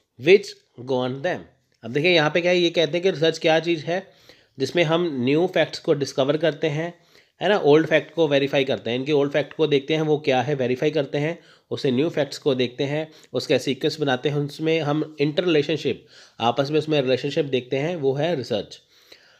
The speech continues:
डंकन मैकडोनल्ड यहाँ पे कहते हैं कि "The ma-, the common facts of today are the products of yesterday research।" यानी कि देखिए, अ, जो आज हमें प्रोडक्ट हमें दिखाई देते हैं, जो हमें, हमें चीज़ें दिखाई देती हैं,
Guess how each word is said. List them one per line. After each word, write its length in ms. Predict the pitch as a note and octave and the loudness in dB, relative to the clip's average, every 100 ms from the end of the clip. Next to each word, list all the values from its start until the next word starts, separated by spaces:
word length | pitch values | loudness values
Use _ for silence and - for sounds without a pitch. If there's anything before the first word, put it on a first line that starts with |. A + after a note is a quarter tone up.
| _ _ _ _ - | _ _ _ _ -6
डंकन 380 | C#3 D#3+ E3 G#3 | 2 2 4 2
मैकडोनल्ड 540 | F#3+ D#3 D#3+ E3 F3 | 2 0 0 0 0
यहाँ 180 | E3+ D#3 | -2 -2
पे 100 | E3 | -2
कहते 280 | D#3+ C#3+ E3 | -2 -2 -4
हैं 80 | E3 | -4
कि 240 | F#3+ F#3+ | -4 -4
"The 180 | D3 D3 | 0 0
ma-, 500 | C#3+ C#3 - - C#3 | 0 -4 -6 -8 -6
the 60 | D3 | 0
common 260 | D#3+ E3 G#3+ | 2 4 2
facts 440 | - F3 - - - D3 | 2 0 -2 -12 -4 0
of 80 | C#3+ C#3 | 0 0
today 260 | C3 C#3+ E3 - _ _ _ C3+ | 2 2 0 -10 _ _ _ 2
are 240 | F#3 A3+ | 4 4
the 260 | F3 D#3+ E3+ - _ - | 4 2 0 -6 _ 2
products 400 | C3+ B2+ D#3 - - _ - | 2 2 -2 -4 -20 _ -2
of 200 | C#3+ A#2+ | -2 0
yesterday 540 | A#2 E3 - G3 G3+ - B2 | 0 -2 -2 0 0 -2 -2
research।" 480 | B2+ - A2 F#2+ | -2 -2 -4 -4
यानी 200 | A2 B2 | -4 -2
कि 100 | C#3+ | -2
देखिए, 380 | D#3+ D3 F3 F#3+ - - _ _ _ _ _ _ _ - _ _ _ _ _ _ | -2 -2 -2 -4 -10 -20 _ _ _ _ _ _ _ -20 _ _ _ _ _ _
अ, 120 | C#3 C#3 | 4 4
जो 240 | C3 F#3+ | 6 4
आज 300 | F3 E3+ F#3 | 4 2 2
हमें 240 | F3+ F#3+ | 2 0
प्रोडक्ट 360 | F#3 E3 F3 - - | 2 2 0 -2 -2
हमें 200 | E3+ D#3 | 0 0
दिखाई 320 | C#3 C#3+ D#3+ | 0 2 2
देते 240 | D3 C#3+ | 0 -2
हैं, 120 | D3+ | -2
जो 220 | D3+ D#3 D3+ | 0 0 0
हमें, 220 | D3 D#3 - B2 | -2 -2 -6 -6
हमें 220 | C3+ D#3+ | -2 -2
चीज़ें 260 | D#3+ D#3 | 0 0
दिखाई 220 | D3 D3 C#3+ | 0 2 2
देती 220 | C3 B2 | 2 0
हैं, 300 | C#3 F#3 | -4 -6